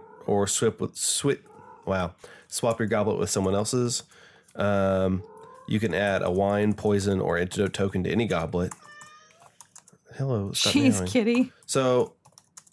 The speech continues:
Speaker 1: it's a little bit different, but it seems like they have different ideas, different, different play styles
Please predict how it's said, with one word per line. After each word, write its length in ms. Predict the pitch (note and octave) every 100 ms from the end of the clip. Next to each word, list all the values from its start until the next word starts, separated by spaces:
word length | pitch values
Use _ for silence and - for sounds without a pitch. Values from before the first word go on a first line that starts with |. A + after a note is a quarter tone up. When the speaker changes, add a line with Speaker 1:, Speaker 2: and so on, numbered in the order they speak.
| _ _ _ _ _ - - _ _ _ - _ -
Speaker 1:
it's 180 | C#3
a 60 | D#3+
little 580 | D3 E3 F#3+ F#3 G3 G#3
bit 160 | G3
different, 400 | G3+ F#3 G#3 A3 - _ _ _ _ - - - - - _
but 200 | B2+ A#2+
it 180 | A2+ - _ _ _ _ _ -
seems 480 | - - C#3+ C3+ B2
like 200 | A#2 A#2
they 100 | A2+
have 200 | G#2+ G#2+
different 280 | A2 G#2+
ideas, 880 | F#2+ F#2+ G2+ G#2 B2+ E3+ F#3 - - - _ _ _ _ _ _ - _ _ _ _
different, 380 | A2+ - G#2 - - _ _
different 560 | A2 A2+ A2 G2 - - - _ _ _ _ _ _ _ _ _ _ _ _ _
play 320 | - A#2 A2+
styles 880 | G#2+ - B2 A2+ A#2 C3 C3+ C#3 -